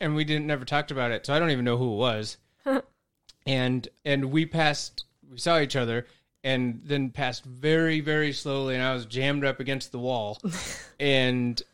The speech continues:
Speaker 1: so I got to the other side and got my juggling balls from the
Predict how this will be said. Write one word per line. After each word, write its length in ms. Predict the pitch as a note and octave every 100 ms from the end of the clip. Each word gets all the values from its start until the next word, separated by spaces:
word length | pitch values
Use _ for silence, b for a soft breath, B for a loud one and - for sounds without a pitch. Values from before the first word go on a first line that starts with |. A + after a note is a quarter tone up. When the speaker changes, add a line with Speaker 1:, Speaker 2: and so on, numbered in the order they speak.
| -
Speaker 1:
so 120 | D3
I 80 | B2+
got 240 | D#3 D#3+
to 60 | D#3
the 120 | D#3+
other 140 | D3+
side 400 | C3+ C3 A#2+ A2+ A2+ b b b _ -
and 560 | C3 B2 A#2+ A#2+ A#2+ - -
got 240 | C#3 D3
my 380 | D#3+ D3+ D3 C#3+ - _
juggling 420 | C#3 D3 C#3+ C#3
balls 300 | C3 A#2+ A#2+
from 400 | - C3+ B2 A#2
the 400 | G#2+ A#2+ A2+ A2+